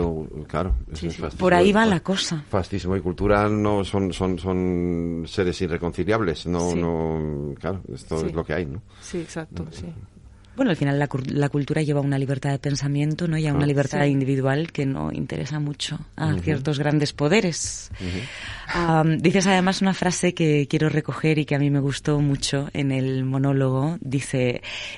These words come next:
Speaker 3: "No hay mayor acto de amor que la memoria".
Speaker 2: Mm.
Speaker 3: ¿Es el teatro un acto de amor,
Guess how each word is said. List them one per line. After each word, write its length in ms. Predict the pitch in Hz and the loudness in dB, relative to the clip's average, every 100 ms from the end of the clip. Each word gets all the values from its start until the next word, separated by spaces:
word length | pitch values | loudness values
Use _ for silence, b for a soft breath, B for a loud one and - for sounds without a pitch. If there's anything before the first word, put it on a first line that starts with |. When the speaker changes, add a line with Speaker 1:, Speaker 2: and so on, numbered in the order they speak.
| - | 2
Speaker 3:
"No 220 | 151 151 | 6 8
hay 140 | 165 | 8
mayor 320 | 160 156 156 160 | 6 6 6 4
acto 300 | - - 156 | 0 0 2
de 120 | 147 | 4
amor 560 | 135 160 160 - - - - | 4 4 4 2 -6 -12 -2
que 160 | 151 | 2
la 140 | 127 123 | 2 2
memoria". 640 | 123 123 185 175 127 110 113 - | 0 2 4 4 0 -4 -10 -16
Speaker 2:
Mm. 220 | 180 151 - B B B B B B B B - - | -16 -16 -18 B B B B B B B B -20 -2
Speaker 3:
¿Es 180 | 165 160 | 2 4
el 140 | 185 180 | 4 4
teatro 320 | 196 180 165 | 2 4 2
un 100 | 151 | 2
acto 260 | 147 - | 0 -2
de 120 | 147 147 | 0 2
amor, 240 | 160 | 0